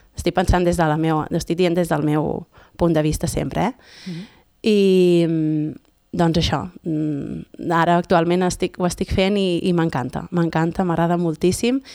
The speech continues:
Speaker 1: i sobretot cal dir que és un servei superpersonalitzat, molt, crec que de quan, de gran qualitat. Eh,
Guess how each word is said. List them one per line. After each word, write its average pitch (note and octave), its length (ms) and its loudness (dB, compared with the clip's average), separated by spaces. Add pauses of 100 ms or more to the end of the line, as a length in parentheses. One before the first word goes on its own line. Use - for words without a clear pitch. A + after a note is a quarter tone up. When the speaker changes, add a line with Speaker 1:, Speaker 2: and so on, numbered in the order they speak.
(320)
Speaker 1:
i F3 720 4
sobretot F3+ 600 0 (460)
cal F#3 220 4
dir F#3+ 120 4
que G3+ 100 2
és F#3 100 2
un F#3+ 100 0
servei F#3 320 2
superpersonalitzat, F#3 1300 0
molt, G3 380 0 (580)
crec F#3 220 0
que F#3+ 80 2
de F3 100 2
quan, F3+ 240 2
de F3+ 180 0
gran F3 200 2
qualitat. E3+ 580 2 (800)
Eh, D#3 920 0